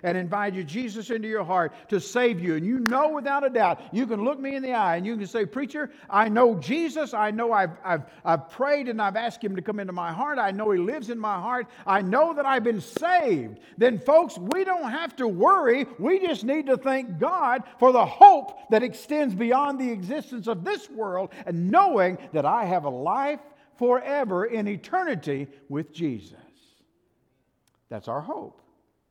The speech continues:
So as we think about that, that hope that we have, all of a sudden, we're going to understand that God has a purpose and a plan as to how all things are going to culminate.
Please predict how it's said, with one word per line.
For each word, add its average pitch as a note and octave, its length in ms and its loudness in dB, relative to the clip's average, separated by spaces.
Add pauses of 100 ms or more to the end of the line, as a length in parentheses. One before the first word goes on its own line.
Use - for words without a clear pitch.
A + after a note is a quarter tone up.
(1040)
So A#2+ 180 -12
as A#2+ 100 -10
we D3+ 140 -4
think A3+ 220 -4
about G#3 260 -2
that, F#3+ 400 -2
that D#3+ 140 2
hope - 480 -4
that G#3 120 -4
we C#3+ 200 -6
have, - 340 -14 (500)
all F3 280 0
of B3+ 60 -4
a C#4 60 -2
sudden, C#3 680 -6 (880)
we're B2 160 -10
going G3+ 300 -4
to A#3+ 100 -2
understand F#3+ 720 -4
that C#3 160 -10
God F#3+ 260 -6
has G3+ 180 -8
a E3+ 60 -10
purpose A#3+ 480 -8
and A#3+ 100 -10
a A#3 60 -12
plan C3 640 -14 (800)
as E3 220 -4
to D#3+ 120 -6
how F3+ 340 -4
all F#3 320 -4
things F3+ 360 -6
are D#3+ 100 -6
going D#3+ 440 -4
to D3 380 -4 (440)
culminate. G#2+ 880 -8